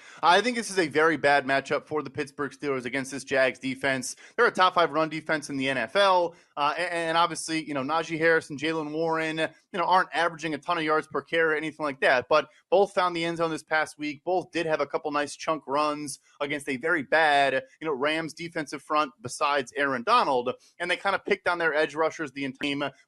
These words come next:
were creating lanes off the tackles and, and between the guard and the tackle the entire game. I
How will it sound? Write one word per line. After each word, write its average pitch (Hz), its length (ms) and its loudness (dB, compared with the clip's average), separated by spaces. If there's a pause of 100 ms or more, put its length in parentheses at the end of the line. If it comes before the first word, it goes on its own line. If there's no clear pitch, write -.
were 135 120 0
creating 170 440 0
lanes 156 420 -2
off 147 240 0
the - 140 -16
tackles 143 440 0
and, 127 120 -4
and 127 240 -6
between 175 240 -10
the 151 40 -6
guard 143 220 2
and 143 80 0
the 131 60 -6
tackle 147 340 -2
the 139 80 -6
entire 135 320 -2
game. 165 340 -2
I 139 60 -2